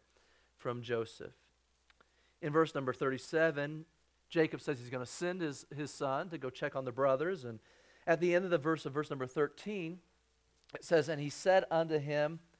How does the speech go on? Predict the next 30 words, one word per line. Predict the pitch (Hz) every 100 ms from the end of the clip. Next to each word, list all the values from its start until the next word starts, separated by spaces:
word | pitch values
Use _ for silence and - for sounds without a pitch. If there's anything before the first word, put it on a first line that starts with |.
| _ _
Here | - 139
am | 131 131
I." | 117 123 -
Who | 220
said | 226 143 123
that? | 120 165 - _ _ _ _ -
Joseph | 254 - 202 147
did. | 143 - _ _ _ _ _ _ _ _ _ _ _ -
Joseph | 139 214 220 196 175
immediately | 202 196 214 233 269 240 170 - 143
says, | 127 139 123 120 151
"I | 180 196 196 202 202
want | 156 151 160 151 165 - _ -
to | 156 151 151 _ _ _ _ 151
obey. | 139 120 123 110 113
I | 143
want | 160 143
to |
do | 131 135
what | 131 123 -
you | 127
would | 123
have | 117 113 113
me | 117
to | 117 123
do." | 131 131 123
And | 113 113 _ _ _ _ -
his | 175
adherence | 185 151 - 190 208 156 - -
to | - 208 180 123